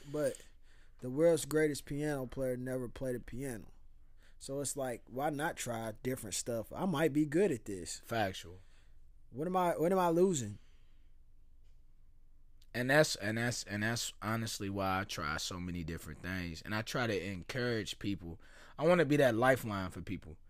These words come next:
Speaker 2: You feel
Speaker 1: Mm-hmm.
Speaker 2: me? Like, th-, and I mean that so deep in my soul because I never had that. And I feel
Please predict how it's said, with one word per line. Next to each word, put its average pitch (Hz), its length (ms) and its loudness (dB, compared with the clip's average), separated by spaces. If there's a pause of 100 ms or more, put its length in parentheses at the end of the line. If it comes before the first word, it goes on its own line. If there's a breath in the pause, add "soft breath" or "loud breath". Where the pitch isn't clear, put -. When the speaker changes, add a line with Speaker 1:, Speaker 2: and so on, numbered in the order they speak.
(180)
Speaker 2:
You 120 100 -2
feel 143 200 4
Speaker 1:
Mm-hmm. 139 80 0
Speaker 2:
me? 131 60 0
Like, 120 300 2
th-, - 120 -6 (120)
and 131 160 0
I 156 80 6
mean 165 240 6
that 135 260 2
so 156 460 8
deep 135 220 2
in 127 100 -2
my 110 140 0
soul 135 440 2
because 101 560 -2 (1500 soft breath)
I 160 240 12
never 143 340 6
had 120 320 8
that. 101 240 4
And 123 140 4
I 143 60 10
feel 143 100 4